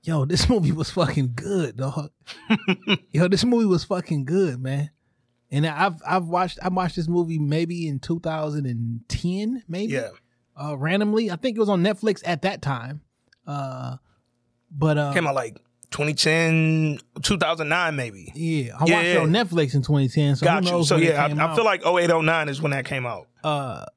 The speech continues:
Speaker 1: but that's where I got the term Exploding Noema from. Like, that whole movie was like, it was some psychological thriller shit. And
Speaker 2: Yeah.
Speaker 1: Nick Cannon did a really good job 'cause, yo, y'all gotta watch that movie. That's a movie, like, in no bullshit. It,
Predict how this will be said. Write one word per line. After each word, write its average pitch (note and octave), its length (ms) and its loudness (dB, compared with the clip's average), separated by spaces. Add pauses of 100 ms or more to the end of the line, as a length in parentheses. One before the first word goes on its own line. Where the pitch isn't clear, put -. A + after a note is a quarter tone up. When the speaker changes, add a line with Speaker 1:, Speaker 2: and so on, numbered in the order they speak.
(120)
Speaker 1:
but C#3 160 0
that's F3+ 280 -2
where F3+ 80 2
I E3+ 40 0
got D#3 220 -2
the D3 60 -6
term D3+ 320 0
Exploding D3+ 460 0
Noema D#3 520 0
from. F3 280 -4 (180)
Like, E3 160 -4
that A#3+ 140 0
whole G#3 220 4
movie E3+ 320 4
was C3+ 220 0
like, C3+ 220 -2
it A3+ 40 0
was C#4 140 4
some E3 140 4
psychological F#3+ 720 2
thriller G#3+ 360 -2
shit. B2 300 -8 (280)
And E3 180 2
Speaker 2:
Yeah. D3+ 120 6
Speaker 1:
Nick G3+ 140 2
Cannon G#3 280 2
did E3 160 4
a F3 60 4
really D3 260 2
good F3+ 160 2
job F3+ 400 0
'cause, C#3+ 300 -2 (540)
yo, C3 420 -6 (200)
y'all D#3 240 2
gotta F3 220 2
watch D3 240 0
that C#3 180 0
movie. C3+ 320 0 (300)
That's B3+ 260 0
a A#4+ 80 4
movie, D#4+ 520 2
like, A#3 220 0
in A3 200 2 (100)
no A3 200 4
bullshit. D4+ 580 0 (640)
It, A3 200 -4